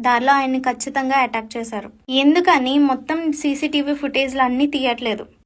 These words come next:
పొద్దునుంచి ఈవినింగ్ వరకు ఎందుకు తీయలేదు?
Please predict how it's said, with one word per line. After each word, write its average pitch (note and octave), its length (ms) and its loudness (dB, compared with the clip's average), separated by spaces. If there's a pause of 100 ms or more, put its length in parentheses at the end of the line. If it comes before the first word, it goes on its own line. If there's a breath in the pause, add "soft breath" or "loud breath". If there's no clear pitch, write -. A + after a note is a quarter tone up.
(140)
పొద్దునుంచి D4 520 4
ఈవినింగ్ C#4 340 2
వరకు C#4 560 0 (100)
ఎందుకు C4+ 400 -2
తీయలేదు? B3 720 -4